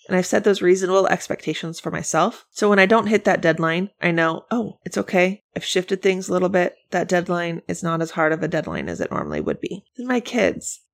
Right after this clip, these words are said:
I have to set reasonable expectations for my kids.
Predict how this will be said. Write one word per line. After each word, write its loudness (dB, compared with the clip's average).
I 4
have -2
to 2
set 2
reasonable 4
expectations -2
for -6
my -4
kids. -10